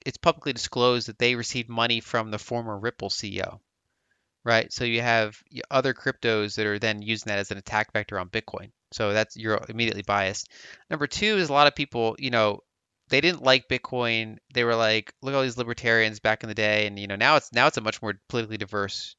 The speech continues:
group of users. In the early days, it was, you know, you had a little bit more libertarian minded in there.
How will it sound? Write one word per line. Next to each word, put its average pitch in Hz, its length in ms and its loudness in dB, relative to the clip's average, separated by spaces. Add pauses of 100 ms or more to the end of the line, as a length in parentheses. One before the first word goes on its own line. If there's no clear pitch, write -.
(140)
group 117 340 -8
of 104 100 -16
users. 110 480 -4
In 117 40 -10
the 107 80 -6
early 120 240 2
days, 107 260 4
it 104 60 -6
was, 98 180 -10
you 113 80 -8
know, 104 60 -4
you 107 100 -4
had 120 140 -4
a - 20 -2
little 107 140 -8
bit 104 80 -14
more 101 120 -6
libertarian 104 480 -6
minded 98 340 -6
in 123 120 -6
there. 104 240 -4